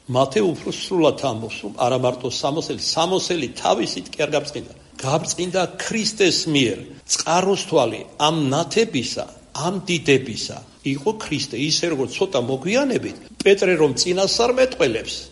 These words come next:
და შეიცნო, მოსე და ელია თვალით არასდროს უნახავ, ხატები არ არსებობდა, აკრძალულიც კი იყო მაშინ, ამიტომ ფიზიკურად, როგორც იყვნენ, არ ეცოდინებოდა, ვინ არიან ესენი. ქრისტესაგან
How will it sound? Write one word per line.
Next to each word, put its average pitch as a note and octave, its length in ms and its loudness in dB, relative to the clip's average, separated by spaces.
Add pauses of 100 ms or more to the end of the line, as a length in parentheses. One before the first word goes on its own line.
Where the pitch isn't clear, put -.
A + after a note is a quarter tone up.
(240)
და E3 80 0
შეიცნო, G3 520 4 (200)
მოსე C#3+ 240 4
და D#3 160 2
ელია C#3+ 160 4
თვალით D3+ 280 4
არასდროს C#3+ 440 2
უნახავ, C3+ 320 -2
ხატები D#3+ 400 2
არ D#3+ 160 6
არსებობდა, C3+ 340 -2
აკრძალულიც E3 600 2
კი F3 160 -4
იყო D3+ 160 -4
მაშინ, F3+ 360 0 (200)
ამიტომ G3+ 340 4 (140)
ფიზიკურად, F#3 560 4
როგორც E3+ 260 4
იყვნენ, - 300 0
არ F3+ 160 8
ეცოდინებოდა, F#3 640 4
ვინ D3+ 240 4
არიან C#3 320 4
ესენი. F3+ 280 2 (360)
ქრისტესაგან E3 640 0